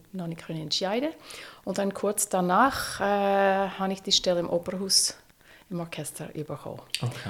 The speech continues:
Speaker 1: Und das hat natürlich diese ganze Überlegung dann grad, äh,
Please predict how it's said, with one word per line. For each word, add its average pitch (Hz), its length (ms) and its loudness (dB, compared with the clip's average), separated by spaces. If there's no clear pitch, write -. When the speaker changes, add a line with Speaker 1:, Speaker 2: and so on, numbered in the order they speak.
Speaker 1:
Und 180 160 0
das 180 180 4
hat 165 140 0
natürlich 175 360 2
diese 185 320 4
ganze 202 460 2
Überlegung 185 720 6
dann 180 220 4
grad, 180 220 4
äh, 165 380 6